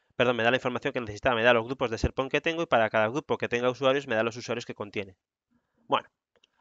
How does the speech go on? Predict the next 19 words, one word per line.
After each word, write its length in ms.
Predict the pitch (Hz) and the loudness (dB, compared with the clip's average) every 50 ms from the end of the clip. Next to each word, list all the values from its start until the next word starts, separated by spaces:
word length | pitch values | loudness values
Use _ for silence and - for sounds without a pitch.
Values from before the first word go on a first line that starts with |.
| _ _ _ | _ _ _
bastante 340 | 127 127 - 165 151 170 156 | -6 0 0 2 4 4 4
potente 340 | 147 147 - 170 160 165 160 | 4 4 2 2 2 4 2
lo 80 | 147 | 4
que 120 | 127 127 113 | 4 2 0
podemos 160 | 127 127 127 | -2 -4 -2
hacer 160 | 135 139 135 | -2 -2 0
con 100 | 123 123 | 2 2
la 60 | 117 | 2
api 140 | 120 - 131 | 2 2 0
de 120 | 117 107 | 0 0
cliente. 360 | - 110 104 98 92 - - - _ _ _ _ _ _ _ _ _ _ _ _ _ _ _ _ _ _ _ _ _ _ _ _ _ _ _ _ _ _ _ _ _ _ _ _ _ | -2 -4 -8 -10 -12 -16 -20 -20 _ _ _ _ _ _ _ _ _ _ _ _ _ _ _ _ _ _ _ _ _ _ _ _ _ _ _ _ _ _ _ _ _ _ _ _ _
Y 60 | 135 | -4
en 60 | 147 | -2
SharePoint 320 | - 185 175 185 196 190 185 | -2 0 4 4 6 6 6
Online, 360 | 175 170 180 202 226 214 - - - - - - | 6 8 6 6 6 2 -4 -14 -20 -20 -6 -4
por 100 | 123 113 | -2 -2
lo 80 | 117 | 0
mismo. 340 | 147 202 196 156 117 107 - - - _ _ _ _ _ _ _ _ _ _ _ _ _ _ _ _ _ _ _ _ _ _ _ - | -2 -2 -2 -4 -6 -8 -8 -14 -20 _ _ _ _ _ _ _ _ _ _ _ _ _ _ _ _ _ _ _ _ _ _ _ -20
Fijaros, 600 | - - 143 131 165 143 117 107 104 - - - | -6 -6 0 6 6 6 6 4 -2 -12 -18 -20